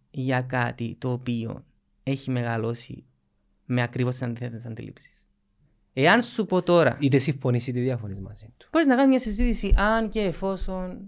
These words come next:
Speaker 1: υπάρχει πεδίο πολιτιστι-, ε, πολιτισμού, ας πούμε.
Speaker 2: Αποφεύγω να κάνω τις συζητήσεις, όσον οξύμορον για να ακούετε τώρα σε ένα podcast που κάνουμε συζήτηση,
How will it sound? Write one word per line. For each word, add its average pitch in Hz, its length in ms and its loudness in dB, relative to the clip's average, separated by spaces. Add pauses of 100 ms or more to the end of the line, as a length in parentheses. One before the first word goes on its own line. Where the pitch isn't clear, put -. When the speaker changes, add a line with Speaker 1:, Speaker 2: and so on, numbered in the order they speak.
(120)
Speaker 1:
υπάρχει 165 840 -2
πεδίο 156 760 -2
πολιτιστι-, 131 640 -8
ε, 120 120 -6
πολιτισμού, 127 600 -2
ας 120 140 -8
πούμε. - 200 -14
Speaker 2:
Αποφεύγω 143 580 4
να 185 100 6
κάνω 117 280 4
τις 104 160 2
συζητήσεις, 98 680 -4
όσον 123 260 0
οξύμορον 98 580 -4
για 98 100 -6
να 95 60 -6
ακούετε 95 320 -2
τώρα 98 300 -2
σε - 180 -2
ένα 98 240 -2 (180)
podcast - 540 -4 (100)
που - 80 -16
κάνουμε 101 400 -4
συζήτηση, 98 760 -8